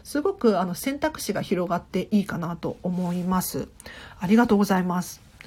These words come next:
あきさん、「私も片付けが苦手ですが、片付けって行為じゃなくて気持ちや発想の転換なのかなと思います」。わ、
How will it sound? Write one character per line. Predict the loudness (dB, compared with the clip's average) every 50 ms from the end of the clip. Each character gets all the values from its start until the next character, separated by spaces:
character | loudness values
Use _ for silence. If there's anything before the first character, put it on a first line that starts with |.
| -20 -20 -18 -18 -18 -18 -18 -18 -20 -20 -6 -2
あ | -2 -2
き | 0 2
さ | 6 6 6 6
ん、 | 6 2 -6 -14 -20 -20 -20 -20 -20 -20 -20 -20 -20 -20 -20 -20 -20 -20 -8 -4
「私 | 0 2 4 4 4 4
も | 4 4 4 4 2 -4 -20 -20 -20 -14 -4
片 | 2 4 4 4
付 | 4 4 2 4 2 2 2
け | 2
が | 4 6
苦 | 6 8 8 8 8
手 | 8 8
で | 8 8
す | 6 4
が、 | 2 0 0 -2 -4
片 | -4 0 2 2 2
付 | 2 2 4 4 4 4
け |
っ |
て | 4 2
行 | 0 4 6 6 6
為 | 6
じ | 4
ゃ | 2
な | 2
く | 2
て | 0 -2
気 | 0 4
持 | 6 6 6 4
ち | 4 4
や | 2 4
発 | 4 2 0 0 2
想 | 2 2 2
の | 2 2
転 | 0 0 -2 -2 -2
換 | 0 0 2 2
な | 4 4 4
の | 4 4
か | 2 0
な | -2 -2 -4 -4
と | -4 -4
思 | -4 -4 -4 -4
い | -4
ま | -4 -4 -4
す」。 | -4 -6 -10 -8 2
わ、 | 6 8 8 8 8